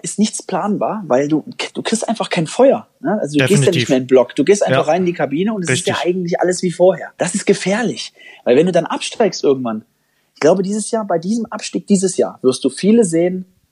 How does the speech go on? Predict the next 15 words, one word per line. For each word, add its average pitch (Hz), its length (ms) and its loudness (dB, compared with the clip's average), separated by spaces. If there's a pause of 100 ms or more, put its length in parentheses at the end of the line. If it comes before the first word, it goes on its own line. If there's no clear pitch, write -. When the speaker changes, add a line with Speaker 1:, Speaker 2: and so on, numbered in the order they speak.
(240)
Speaker 1:
es - 140 -8
sei 139 180 6
denn, 190 140 2
es 165 100 -2
sind 160 220 -4
wieder 156 180 2
Zuschauer 143 460 2
zugelassen, 156 580 -4 (260)
die 127 80 -4
nicht 190 300 2
weinen 190 280 2
werden, 101 240 -4 (340)
weil 131 120 0
sie 156 120 0
einfach 190 480 -4